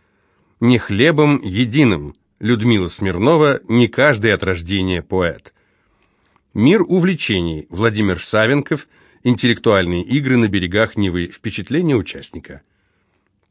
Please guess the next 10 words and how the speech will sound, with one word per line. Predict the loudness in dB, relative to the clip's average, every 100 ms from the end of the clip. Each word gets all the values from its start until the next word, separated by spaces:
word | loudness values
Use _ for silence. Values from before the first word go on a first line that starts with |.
| _
«Футбол | -8 -4 -4 0 0 2 0
от | -2 -2
первого | 0 0 0 0
лица». | -2 -4 -4 -4 -6 _ _ _ _ -4
Никита | -2 0 -2 -4
Егоров, | -8 0 4 4 2
«Стальная | -2 -2 0 2 2 0
воля», | 0 2 0 0 -8 -6
апрельский | -4 -2 -4 -4 -10 -8
этап. | -6 -2 -2 -2